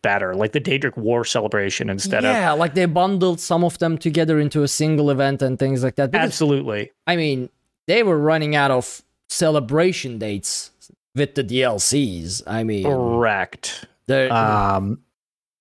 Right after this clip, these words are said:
Speaker 2: there are, there are more
Speaker 1: yeah.
Speaker 2: celebration days for D L Cs and, like, chapter releases in E S O than there is days in a year.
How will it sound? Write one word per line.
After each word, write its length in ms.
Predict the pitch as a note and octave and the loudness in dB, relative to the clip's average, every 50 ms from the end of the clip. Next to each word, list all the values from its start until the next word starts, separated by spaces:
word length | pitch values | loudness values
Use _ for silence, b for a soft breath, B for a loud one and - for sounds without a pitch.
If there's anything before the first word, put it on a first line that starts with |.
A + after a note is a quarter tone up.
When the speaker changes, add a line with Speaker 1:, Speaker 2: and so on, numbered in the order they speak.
| _ _ _ _ _ _ _ _ _ _ - | _ _ _ _ _ _ _ _ _ _ -4
Speaker 2:
there 120 | - C#3 D#3 | 0 2 2
are, 140 | D#3+ E3+ D#3+ | 4 4 2
there 200 | D3 D3 D3 E3 | 2 4 4 4
are 160 | F#3 G3 F#3+ | 4 4 4
more 300 | - - F3 F#3+ G3+ G3+ | 2 2 2 2 2 2
Speaker 1:
yeah. 100 | G3+ G3 | 0 0
Speaker 2:
celebration 720 | F#3 F#3 F3+ F3 D3+ C#3 D#3 F3+ F#3 F#3+ - - E3 D3+ D3 | 2 2 2 2 2 2 2 2 2 2 0 -2 -4 -2 0
days 240 | D3 C#3+ C#3 B2+ - | 2 2 2 0 -2
for 260 | - D3 C#3+ C#3 C3 | 0 0 2 2 2
D 160 | A#2 C3+ C3+ | 2 2 2
L 120 | C3+ C3+ | 2 2
Cs 440 | B2+ - D3+ C#3 C#3 C3 B2 A#2+ A#2+ | 0 0 2 2 2 2 2 0 -2
and, 480 | - A#2 B2 B2+ B2+ B2+ B2 B2 B2 B2 | -2 -2 0 2 2 2 0 0 0 0
like, 240 | A#2+ B2 A#2+ A2 - | 0 0 0 0 -2
chapter 380 | - - D#3+ D#3+ E3 - D#3+ C#3 | -2 0 0 0 0 0 -2 0
releases 420 | C3+ C3+ C3 C3 B2 - C3 B2 | 2 2 2 0 0 0 -2 0
in 80 | A#2+ B2 | 0 0
E 140 | A#2+ A#2 | 2 2
S 160 | A#2+ B2+ - A3 | 0 0 2 2
O 260 | A3+ G#3+ F#3 D#3 C#3+ | 2 4 2 2 0
than 240 | C3 C3+ C3 C3 A#2+ | 0 -2 -2 0 0
there 180 | C3 C3+ C#3 | 2 2 2
is 220 | C#3 C3 A#2 A#2+ A2+ | 2 0 -2 -8 -12
days 420 | - - C3+ C#3 D3 C3+ A#2+ A#2 | -6 -2 0 2 2 0 0 -2
in 120 | A#2+ A#2+ | -2 -2
a 40 | A2+ | 0
year. 560 | G#2+ G#2+ C3+ F3+ F3+ D3 G#2 F#2 G2 A2+ A#2+ | 0 2 2 2 2 2 0 -4 -6 -10 -12